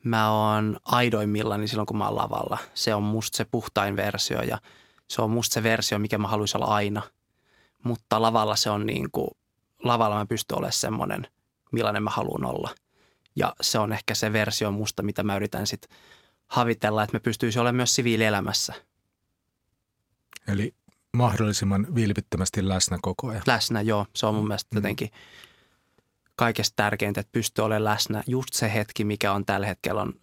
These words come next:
Speaker 1: se maailman tärkein hetki. Koska
Speaker 2: Mm.
Speaker 1: jotenkin me helposti lähdetään miettimään menneisyyttä tai tulevaisuutta, että sit kun me saavutaan jotain tai sit kun mä oon jonkun kanssa tai teen sitä tätä, tai sit muistelee vanhoja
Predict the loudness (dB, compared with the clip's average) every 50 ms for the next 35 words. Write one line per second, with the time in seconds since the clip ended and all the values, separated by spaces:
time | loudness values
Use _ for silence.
0 | _ _ -6 -2 0 0 0 0 0 -2 -2 -2 -2 -2 -4 -6 -6 -6 -8 -10
1 | -10 -8 -10 -10 -10 _ _ _ _ _ _ _ _ -2 0 0 2 2 2 0
2 | 0 -4 -10 -8 -6 -4 0 0 0 0 0 0 0 0 0 2 0 0 0 0
3 | -2 -2 -2 0 -2 0 0 0 0 -2 -2 -2 -2 0 0 0 0 -2 -2 -4
4 | -6 _ _ -8 -6 -6 -6 -6 -8 -10 _ _ _ _ _ _ _ _ _ -20
5 | -8 -2 2 4 4 6 6 4 4 4 2 2 0 0 0 _ 0 0 0 0
6 | 0 0 0 0 2 2 4 4 4 4 4 2 2 0 0 -2 -2 -2 -2 _
7 | -2 -2 -2 -2 -2 -2 -2 -2 -2 -2 0 0 2 2 2 2 2 2 0 0
8 | 0 0 0 0 -2 -2 -2 -2 -2 -4 -4 -4 -4 -2 -2 0 2 2 0 0
9 | 0 0 -2 -2 -2 -2 -2 -2 0 -2 -2 -2 -2 -2 -4 -4 -4 -6 -6 -4
10 | -4 -4 -4 -2 -4 -4 -4 -4 -4 -4 -6 -6 -4 -4 -4 -4 -4 -10 -18 -18
11 | -8 _ 0 2 2 2 2 0 0 0 0 0 0 0 -2 -2 -4 -2 -2 -2
12 | -2 -2 -4 -6 -8 -18 -20 -20 _ _ 0 2 2 2 2 0 0 0